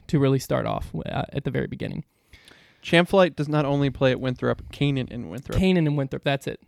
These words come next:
Speaker 1: That's it. Yeah, I, I think they play Canaan and, um, I don't know. I don't know if they play Lakefront or Coliseum, but,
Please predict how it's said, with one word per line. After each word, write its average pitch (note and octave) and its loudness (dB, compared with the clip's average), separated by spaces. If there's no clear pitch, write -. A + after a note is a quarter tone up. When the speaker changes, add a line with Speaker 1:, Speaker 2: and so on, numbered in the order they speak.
Speaker 1:
That's - -6
it. - -14
Yeah, C3+ -8
I, D3 0
I D3+ 2
think G3+ 2
they F3+ 6
play C3+ -2
Canaan D3+ 0
and, C3+ -2
um, C3+ -8
I D3 2
don't C#3 2
know. B2+ -2
I - -4
don't C#3+ -2
know C#3+ 0
if C3+ -2
they D3 -6
play C3+ -4
Lakefront C3 -4
or - -12
Coliseum, - -12
but, - -4